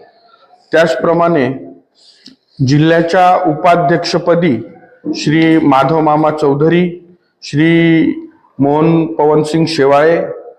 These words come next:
श्री निखिल नेमीचंद तुर्खिया, श्री नरेंद्र नगराळे, श्री अली मोहम्मद मकरानी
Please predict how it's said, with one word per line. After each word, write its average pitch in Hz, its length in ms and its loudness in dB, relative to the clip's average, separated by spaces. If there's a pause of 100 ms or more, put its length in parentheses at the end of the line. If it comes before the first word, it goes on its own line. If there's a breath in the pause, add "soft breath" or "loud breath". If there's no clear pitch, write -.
(180)
श्री 160 560 -2
निखिल 151 320 0
नेमीचंद 151 640 0
तुर्खिया, 156 500 0 (640 loud breath)
श्री 165 340 0
नरेंद्र 156 480 2
नगराळे, 156 580 2 (500 loud breath)
श्री 165 400 0
अली 156 280 2
मोहम्मद 151 400 0
मकरानी 156 640 0